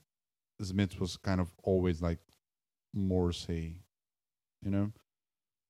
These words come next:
If you think about Smith, you think about Morrissey. But Johnny Marr is actually a very, very, very important part, if not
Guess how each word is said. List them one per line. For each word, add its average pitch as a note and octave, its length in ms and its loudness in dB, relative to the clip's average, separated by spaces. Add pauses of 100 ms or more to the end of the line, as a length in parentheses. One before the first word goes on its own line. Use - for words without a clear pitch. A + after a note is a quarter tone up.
(140)
If - 120 -8
you F2 60 -4
think F2+ 220 -6
about D#2 300 -4
Smith, - 380 -8
you D#2+ 60 -10
think D#2+ 200 -8
about D#2 180 -6
Morrissey. D#2 380 -4
But F#2+ 440 2
Johnny G#2+ 240 4
Marr G2+ 420 4
is F2 240 -4
actually F2+ 360 -2
a E2+ 60 2
very, F2 400 2
very, E2+ 240 0
very E2+ 180 -4
important E2 440 -6
part, D#2 240 -2 (880)
if G2 200 -4
not G2+ 300 2